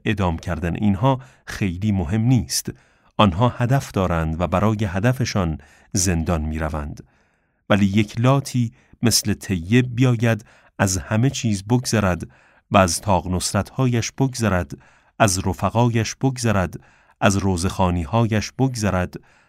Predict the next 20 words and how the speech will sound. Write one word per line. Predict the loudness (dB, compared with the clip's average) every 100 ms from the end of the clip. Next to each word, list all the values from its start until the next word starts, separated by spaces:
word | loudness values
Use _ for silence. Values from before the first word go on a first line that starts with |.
| 0
از | 0 2 0
گاوکشی‌ها، | 2 2 0 -6 -6 -2 -4 0 0 0 0
از | 2 4
آن | 4 2
ریاست‌ها | 0 -2 -2 -4 -6 -2 0 0 _ _ _ -8
که | -2
مثل | 0 0 0
یک | 0 0 -2
سلطنت | 0 -2 -2 -4 -6 -4
بود، | -2 0 0 -4 _ _ _ _
از | 0 0
همه | -2 0 2 2
اینها | 2 2 2 0 -2
بگذرد | 0 0 0 0 2 0 -6 _ _ _ -2
و |
حاضر | 0 0 -2 0 -2 0
بشود | -4 -2 -2 -2 -6
که | -6
بدنش | -2 0 2 0 -2 0
را | 0